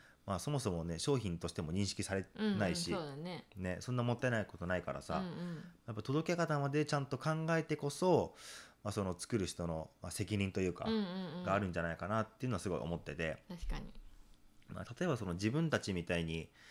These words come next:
Speaker 1: あの、食品
Speaker 2: うんうん。
Speaker 1: を扱うんであれば、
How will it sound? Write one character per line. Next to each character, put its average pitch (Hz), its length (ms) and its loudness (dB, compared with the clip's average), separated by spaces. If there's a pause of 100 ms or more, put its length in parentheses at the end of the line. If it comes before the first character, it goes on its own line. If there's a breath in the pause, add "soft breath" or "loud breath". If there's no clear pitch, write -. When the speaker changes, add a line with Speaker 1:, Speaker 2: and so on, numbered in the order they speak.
(320 loud breath)
Speaker 1:
あ 87 120 -2
の、 82 100 -4
食 131 240 0
品 196 260 0 (240)
Speaker 2:
う 220 80 -2
ん 196 400 -2
う - 20 -2
ん。 113 40 2
Speaker 1:
を - 100 0
扱 160 300 -2
う 190 120 2
ん 165 60 2
で 147 80 4
あ 139 40 2
れ 131 80 2
ば、 139 380 6